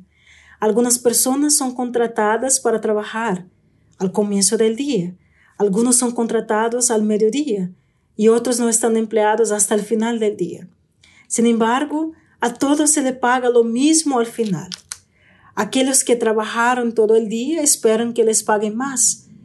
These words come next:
ya que trabajaron más, y están bastante molestos cuando eso no sucede. No parece justo que a alguien que trabaja menos se le pagara como si trabajara más.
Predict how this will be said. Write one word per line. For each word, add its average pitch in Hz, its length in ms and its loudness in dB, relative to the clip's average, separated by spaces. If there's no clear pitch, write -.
ya - 140 0
que 190 100 0
trabajaron 196 560 0
más, 208 640 -2
y 208 80 4
están 202 320 2
bastante 196 440 2
molestos 226 640 -2
cuando 196 260 0
eso 196 220 2
no 208 140 -6
sucede. 202 600 -2
No 220 140 0
parece 240 360 4
justo 254 540 -2
que - 180 -4
a 208 160 0
alguien 247 300 -4
que 233 100 0
trabaja 214 420 -2
menos 196 760 0
se - 180 2
le 233 100 4
pagara 214 460 0
como 226 240 -2
si 233 140 0
trabajara 214 500 -2
más. 262 580 -4